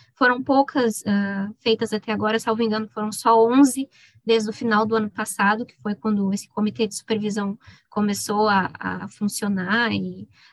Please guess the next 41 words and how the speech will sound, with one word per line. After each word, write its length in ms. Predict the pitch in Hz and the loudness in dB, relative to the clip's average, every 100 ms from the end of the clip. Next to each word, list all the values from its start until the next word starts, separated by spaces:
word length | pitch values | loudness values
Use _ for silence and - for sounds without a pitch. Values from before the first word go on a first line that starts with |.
| - | -2
publicar 520 | 220 220 220 190 196 | 2 2 0 0 -2
suas 240 | - 196 190 | -2 -8 -6
decisões 580 | 185 - 196 196 226 | -8 -6 -2 0 0
desde 540 | - 185 190 196 185 208 _ _ _ - | -2 -6 -4 -8 -10 -18 _ _ _ -2
janeiro 600 | 220 208 208 196 220 226 | 4 4 4 2 0 0
desse 340 | 185 - - | -4 -6 -6
ano, 280 | 190 196 220 | -4 -2 -4
que 100 | - _ | -8 _
começou 340 | 190 196 202 | -10 -8 -10
a 20 | |
publicar, 600 | - - 202 - - - 269 - | -10 -6 -6 -6 -6 -6 -8 -8
mas 220 | 196 190 | -4 -2
já 100 | 208 | -2
tá 160 | 196 196 | 0 0
analisando 600 | 202 196 196 185 196 196 | 0 0 -2 -4 -6 -6
desde 280 | 180 175 208 | -6 -8 -10
o 20 | |
final 220 | - 190 | -10 -8
do 80 | 180 | -8
ano 80 | 190 | -10
passado. 520 | - - - - 240 - - - - _ _ _ - - | -10 -10 -8 -8 -8 -14 -14 -12 -14 _ _ _ -6 2
E 180 | 240 | 4
um 100 | 254 | 8
desses 340 | 277 294 285 269 | 8 6 -2 -6
casos 520 | - 240 233 254 254 | 0 4 4 2 -2
era 180 | 247 247 | -6 -6
sobre 440 | - 226 220 160 - | -4 -4 -2 -4 -6
a 80 | |
campanha 540 | 214 254 233 226 226 233 | -4 -4 -2 0 0 -2
contra 260 | 240 233 | -4 -6
o 40 | - | -4
câncer 280 | 233 254 233 | -6 -2 -2
de 100 | 226 | -2
mama 260 | 226 226 | -2 -4
aqui 120 | - | -4
no 80 | 240 | -4
Brasil. 440 | 226 247 233 226 - - - - - - _ | 0 -2 0 0 -2 -20 -20 -20 -20 -20 _
E, 340 | 269 285 339 302 | 8 8 8 2
ah, 720 | 226 214 214 214 214 208 - _ _ _ _ _ - | -4 -4 -4 -6 -6 -8 -12 _ _ _ _ _ -4
no 160 | 220 233 | 2 2
Instagram 600 | 247 294 269 226 202 | 2 2 2 2 0